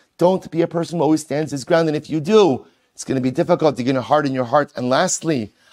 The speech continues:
al tarbe behalicha. Right? So I will say, d-, don't, don't walk around. What does it mean, don't walk around too much? 'Cause walking around is difficult for the einayim, for the eyes. So I will say,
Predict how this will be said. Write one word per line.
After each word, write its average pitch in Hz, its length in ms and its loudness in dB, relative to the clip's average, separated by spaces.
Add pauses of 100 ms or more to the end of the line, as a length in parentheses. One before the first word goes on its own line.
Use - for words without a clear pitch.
(140)
al 139 140 0
tarbe 165 340 0
behalicha. 135 680 0 (400)
Right? 165 160 2
So 160 120 -2
I - 20 -2
will 151 100 0
say, 143 160 0
d-, - 220 -8
don't, 147 400 0
don't 151 200 2
walk 139 200 2
around. 131 100 2
What 131 60 2
does 131 80 -2
it 135 40 -2
mean, 131 140 0
don't 135 160 2
walk 127 160 0
around 127 160 2
too 123 100 -8
much? 117 160 -4
'Cause 110 140 -8
walking 127 300 0
around 117 220 0
is 98 120 -8
difficult 120 320 -4
for - 80 -12
the 107 80 -6
einayim, 107 300 -4
for 107 80 -8
the 98 120 -6
eyes. 135 380 0 (320)
So - 160 -2
I - 20 0
will 123 120 2
say, 104 260 -2